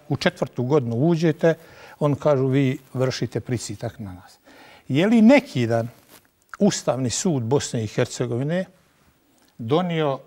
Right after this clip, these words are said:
po apelaciji Slavice i Slobodana Stanković, vlasnici Integrala, odlaska istraga, odluku kojom se njima, kojim država Bosna i Hercegovina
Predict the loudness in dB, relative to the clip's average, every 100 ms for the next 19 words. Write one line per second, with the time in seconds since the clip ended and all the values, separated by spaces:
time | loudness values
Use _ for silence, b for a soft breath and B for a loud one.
0 | _ _ _ _ 0 0 0 0 2 4
1 | 2 0 2 2 2 -2 b b b b
2 | b b -10 -4 2 2 2 0 0 0
3 | 0 0 -2 0 2 2 -2 -4 -2 0
4 | -2 -4 -6 -6 -6 -6 -4 -6 -6 -4
5 | -4 0 0 0 -2 -6 -10 -12 -14 -14
6 | -12 -12 -10 -10 _ _ _ _ _ b
7 | _ -4 -2 -2 -6 -8 -12 _ -8 -6
8 | -4 -6 -8 -8 -6 -4 -2 -4 -6 _
9 | b b b b b b -4 -2 0 0
10 | 2 2 2 0 0 -2 -8 -6 -4 -4
11 | -4 -4 -4 -4 -6